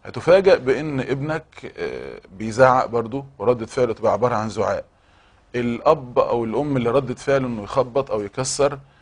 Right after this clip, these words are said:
هيلاقي ابنه أوتوماتيك بيعمل نفس ردة الفعل. الأب أو الأم اللي سلوك إن هو ماشي في الشارع بيبقى مثلا خلص حاجة يجي راميها في الشارع، ما يحطهاش مثلا في سلة أو حاجة، ده هيبقى برضو نفس سلوك ابنه لا إراديا،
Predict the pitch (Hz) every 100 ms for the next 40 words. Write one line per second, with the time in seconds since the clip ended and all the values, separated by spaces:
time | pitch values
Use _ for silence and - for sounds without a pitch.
0 | _ 87 110 127 120 135 135 113 - 104
1 | 120 135 110 104 110 110 98 123 - 113
2 | 113 101 101 - - - _ _ _ 95
3 | 165 160 135 127 113 139 127 104 - 123
4 | 139 127 123 127 131 104 - 127 131 123
5 | 98 104 92 92 117 - 104 - 123 113
6 | - 120 117 117 113 104 120 113 - -
7 | 113 135 135 - _ _ _ 104 - 135
8 | 127 110 113 110 98 101 113 113 101 82
9 | - 113 117 127 - _ _ _ 113 139
10 | 151 135 104 117 127 107 131 135 110 -
11 | 107 135 - 120 117 110 127 131 110 98
12 | 76 82